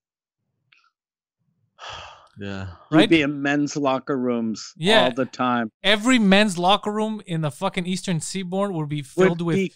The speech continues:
Speaker 2: covered with, uh, see-through
Speaker 3: ectoplasm.
Speaker 2: jizz.
Speaker 3: Ectoplasm. What is that? Oh, there's ectoplasm all over the room. <laughs>
Speaker 2: <laughs> There's ectoplasm. <laughs>
Speaker 3: They would have to call the Ghostbusters,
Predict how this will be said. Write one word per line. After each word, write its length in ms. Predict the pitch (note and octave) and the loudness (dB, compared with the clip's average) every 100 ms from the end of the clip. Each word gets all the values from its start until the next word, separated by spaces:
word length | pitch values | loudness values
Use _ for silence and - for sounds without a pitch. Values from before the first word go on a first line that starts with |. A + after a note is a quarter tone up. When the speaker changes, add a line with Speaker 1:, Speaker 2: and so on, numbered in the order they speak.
| - | -10
Speaker 2:
covered 540 | - F3+ F3+ G#3 F#3 | 0 0 2 2 2
with, 280 | D#3 E3 D#3 | 0 -2 0
uh, 300 | F3+ C#3+ C3 | -2 0 -2
see-through 300 | A2+ - F#3+ | 0 2 2
Speaker 3:
ectoplasm. 720 | E3+ C4 - C#4 A#3 A3+ D3+ C#3 | 4 2 4 2 4 4 2 0
Speaker 2:
jizz. 220 | C#3 - _ - - | -4 -8 _ -18 -6
Speaker 3:
Ectoplasm. 720 | A3 - A#3 G#3 G#3 F#3+ F#3+ | -4 0 0 0 2 2 2
What 140 | A#3 | 0
is 80 | C4+ | 0
that? 80 | A3 | -2
Oh, 220 | C#4+ C#4 | 0 2
there's 180 | B3+ B3 | 2 0
ectoplasm 680 | C4+ C#4 C#4+ G#3+ A3+ G3+ G#3 | 0 0 -2 0 0 0 0
all 180 | A3 A#3 | 2 2
over 140 | B3 | 0
the 140 | A#3+ A#3 | 0 0
room. 240 | C4 G#3 | -4 -2
<laughs> 80 | G3 A4 E3 C#3 - - | -2 -4 -6 -12 -12 -10
Speaker 2:
<laughs> 360 | G#3 F3 A3+ F3 | -8 -6 -8 -4
There's 280 | C4 C4 B3 | -2 -2 -2
ectoplasm. 1120 | C#4 A#3+ C4 A3 C#4+ G#3+ - - A#3+ G3+ G#3+ - - | -4 -6 -6 -6 -6 -6 -6 -8 -12 -10 -12 -14 -12
<laughs> 40 | C4 _ - - _ _ - - E4+ - G#3 - G3+ B3+ - A#3 A#3+ | -12 _ -14 -14 _ _ -14 -14 -20 -20 -18 -16 -14 -14 -16 -16 -12
Speaker 3:
They 80 | A3+ | -6
would 100 | A3 | -4
have 160 | A#3+ A3+ | -4 -6
to 60 | |
call 140 | A#3+ A3 | -6 -2
the 80 | |
Ghostbusters, 760 | A3+ F#3+ G#3+ - A3 - B3 - | 0 2 0 -2 -6 -6 -12 -12